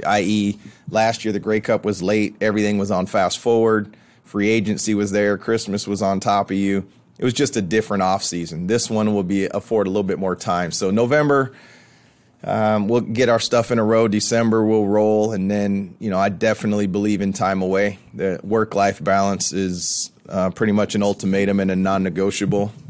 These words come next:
um, as long as they're gonna allow me to have a little bit of say-so around here. Um, I think that is equally important. There's a lot of people that make sacrifices in this profession,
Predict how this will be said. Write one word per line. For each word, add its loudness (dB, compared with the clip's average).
um, -4
as -4
long 2
as -4
they're -2
gonna -2
allow 2
me -2
to -2
have 2
a 0
little 2
bit 2
of 0
say-so 2
around 2
here. -2
Um, -12
I -6
think -2
that 2
is -4
equally -2
important. -4
There's -2
a 0
lot 2
of -4
people -2
that -4
make -2
sacrifices -2
in -2
this -4
profession, -4